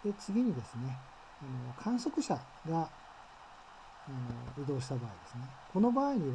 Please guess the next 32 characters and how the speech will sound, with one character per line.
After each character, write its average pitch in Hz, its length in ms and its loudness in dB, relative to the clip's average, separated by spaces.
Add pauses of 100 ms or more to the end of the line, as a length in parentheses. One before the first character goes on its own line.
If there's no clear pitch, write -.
は、 127 140 0 (760)
え 156 40 -2
ー、 143 140 -4
先 165 180 0
ほ 233 140 6
ど 233 80 6
分 277 260 4
母 240 100 6
の 190 100 6
方 185 260 2
に 196 260 6 (120)
V 170 120 6
プ 156 140 -4
ラ 139 100 -2
ス 131 220 -4
V、 185 120 4 (720)
V 151 140 4
マ 135 160 0
イ 139 80 -2
ナ 160 80 -2
ス - 100 -10
V 147 60 -4
と 143 60 0
い 123 200 -2
う 110 40 -6
ふ 110 100 -4
う - 20 -2
な 113 80 -6 (260)
も - 0 -
の 196 80 0
が 180 60 -2
あ - 40 -8